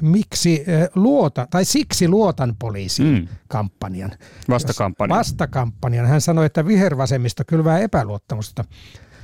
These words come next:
Speaker 1: omalla kampanjalla. Eli tää nyt leimattiin niinku aivan täysin niinku poliittiseksi kysymykseksi, että vihervasemmisto ei luottaisi poliisiin ja ikään kuin lokakampanjaa poliisia kohtaan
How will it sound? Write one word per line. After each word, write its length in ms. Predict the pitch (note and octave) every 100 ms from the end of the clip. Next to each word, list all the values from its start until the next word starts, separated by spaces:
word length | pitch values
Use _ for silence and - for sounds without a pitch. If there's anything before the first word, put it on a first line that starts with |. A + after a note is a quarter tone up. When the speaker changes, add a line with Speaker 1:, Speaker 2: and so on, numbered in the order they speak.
| - -
Speaker 1:
omalla 280 | C#3 C3+ A2+
kampanjalla. 600 | B2 G#2 G#2+ G2+ G2+ B2
Eli 100 | C3
tää 180 | E3
nyt 140 | E3+ F3
leimattiin 560 | G3+ G#3+ E3 - E3
niinku 260 | D#3+ D3+ D#3 - -
aivan 260 | F3+ F3+ E3
täysin 360 | G#3+ A3+ F3+
niinku 160 | D3+ D3+ -
poliittiseksi 720 | F#3 G3+ - C3 A#2+ - A#2+ -
kysymykseksi, 580 | C3+ C3+ A2 - A2+ -
että 180 | -
vihervasemmisto 960 | D3+ F3 F#3 C3+ C#3 C#3 A#2+ A#2+ - - D#3
ei 200 | D3+ C3+
luottaisi 480 | C3 - D3 A#2 -
poliisiin 560 | B2 A2+ G#2+ - G#2+ G#2+ - - - - -
ja 220 | C3 A#2+ B2+
ikään 280 | C#3+ D3 C3
kuin 260 | - B2+ C3
lokakampanjaa 1000 | D#3 C3+ A#2+ A#2+ G#2+ A#2 G#2+ G#2 G2+ G2 E3+ C#3 C#3+ - D3 -
poliisia 420 | C3+ A#2+ B2 A2+
kohtaan 560 | - A#2+ - G#2+ G2